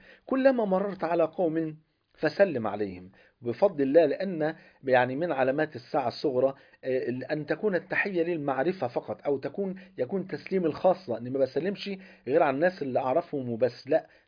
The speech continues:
ده النبي عليه الصلاة والسلام أمرنا بإفشاء السلام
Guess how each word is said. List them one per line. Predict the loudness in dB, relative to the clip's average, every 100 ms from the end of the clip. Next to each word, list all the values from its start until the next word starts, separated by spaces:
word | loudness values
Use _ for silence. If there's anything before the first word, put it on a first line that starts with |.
| -2
ده | 0
النبي | 2 4
عليه | 2
الصلاة | 2 -4
والسلام | -4 -2 0
أمرنا | 0 -2 -4
بإفشاء | -6 -8 -8 -2 0 0
السلام | -4 -2 2 2 2